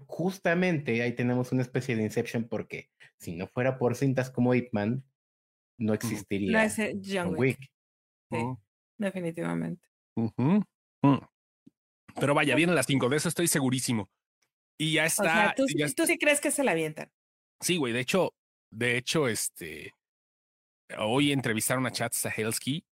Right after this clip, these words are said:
Speaker 2: Oye, ayer o
Speaker 3: Ujú.
Speaker 2: hoy entrevistaron a Chad Stahelski y está pensando qué actores quiere para, para enfrentar a John Wick. Está
Speaker 3: Ujú.
Speaker 2: hablando desde Tom Cruise,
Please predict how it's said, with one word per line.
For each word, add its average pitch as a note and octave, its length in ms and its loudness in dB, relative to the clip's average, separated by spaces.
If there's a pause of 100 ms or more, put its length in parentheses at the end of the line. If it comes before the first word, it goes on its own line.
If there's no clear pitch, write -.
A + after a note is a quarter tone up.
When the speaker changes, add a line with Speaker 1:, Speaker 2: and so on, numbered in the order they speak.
(140)
Speaker 2:
Oye, D3+ 220 0
ayer B2+ 320 2
o G3 40 2
Speaker 3:
Ujú. - 20 2
Speaker 2:
hoy B2+ 240 2
entrevistaron A2+ 440 -4
a - 20 -6
Chad A#2 160 -8
Stahelski B2 600 -6 (220)
y G2+ 180 -8
está A#2+ 180 -2
pensando A2 440 -2
qué - 100 -4
actores A#2+ 420 0
quiere D3 440 0
para, D#2 360 -6 (680)
para A2 160 0
enfrentar A2 360 0
a A#2 60 0
John A#2+ 160 0
Wick. D3 320 -2 (680)
Está A2+ 260 0
Speaker 3:
Ujú. - 0 -
Speaker 2:
hablando A2+ 580 0
desde G2 300 -6
Tom D3+ 220 0
Cruise, - 600 0